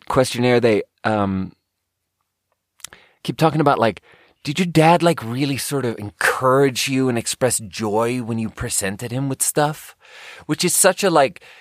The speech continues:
when you're a single person in your twenties and you kinda hate kids and you think you're never gonna be a parent or whatever, you look at that, you look at kids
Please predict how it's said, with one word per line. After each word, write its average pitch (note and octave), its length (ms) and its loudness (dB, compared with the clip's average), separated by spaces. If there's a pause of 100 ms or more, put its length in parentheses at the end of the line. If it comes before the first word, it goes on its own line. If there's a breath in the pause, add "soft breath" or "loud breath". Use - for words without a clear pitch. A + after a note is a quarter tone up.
(120)
when D#3 200 0
you're G3 280 6
a A#2 160 4 (140)
single D3+ 580 2
person C#3+ 440 0
in B2+ 100 -2
your A2+ 160 -2
twenties A#2 580 -2
and A2 100 -4
you G#2 60 -2
kinda G2+ 260 -4
hate G2+ 300 -8
kids G2 460 -4
and G2 100 -4
you F2+ 140 -2
think G2+ 240 -8
you're G2 80 -6
never F#2+ 200 -4
gonna F#2+ 160 -2
be F#2 120 -4
a F#2 40 -2
parent F#2 380 -4
or G2 60 -8
whatever, G2 320 0 (280 loud breath)
you C3+ 140 -2
look C3 300 4
at G#2 160 -2
that, F2+ 340 2 (100)
you B2 120 0
look D3+ 180 2
at - 160 -6
kids - 720 -2